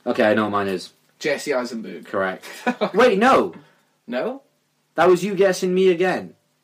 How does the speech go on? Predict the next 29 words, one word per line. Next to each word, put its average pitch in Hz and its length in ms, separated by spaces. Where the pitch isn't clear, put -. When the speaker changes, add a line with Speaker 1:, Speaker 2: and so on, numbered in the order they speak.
Speaker 2:
Oh, 165 140
yeah, 175 140
you 165 180
have 185 160
to 175 80
guess 156 340
my 156 240
answer. 123 320
Speaker 1:
I 131 40
have 127 60
to 131 60
guess 131 220
your 143 160
answer. 110 320
Oh, 107 240
jeez, 110 240
that's 101 160
embarrassing. 95 560
Okay, 135 340
yeah. 127 140
Speaker 2:
<laughs> - 40
Okay, 202 300
that, 180 220
that 170 160
neither 165 400
of 135 80
us 139 180
realised. 110 560
Speaker 1:
Yeah. 143 180